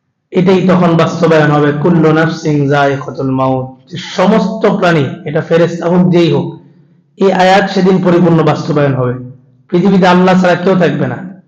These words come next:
"কুল্লু শাইইন হালিকুন ইল্লা ওয়াজহা", শুধুমাত্র আল্লাহ থাকবে, আর কেউ থাকবে না।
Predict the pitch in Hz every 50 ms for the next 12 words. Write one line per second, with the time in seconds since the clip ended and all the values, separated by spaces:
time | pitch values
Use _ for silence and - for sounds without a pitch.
0 | _ _ _ _ _ _ _ _ _ _ - 175 165 170 165 156 - - 170 170
1 | 160 165 156 147 135 160 160 160 156 151 143 - 151 151 147 165 156 151 143 143
2 | 135 135 147 143 131 131 131 127 127 - - - - _ _ _ _ _ _ _
3 | _ _ - - 208 190 226 220 208 190 - 190 185 180 175 175 180 175 190 180
4 | 180 180 185 170 165 175 180 - 226 214 214 185 156 143 147 139 131 127 - -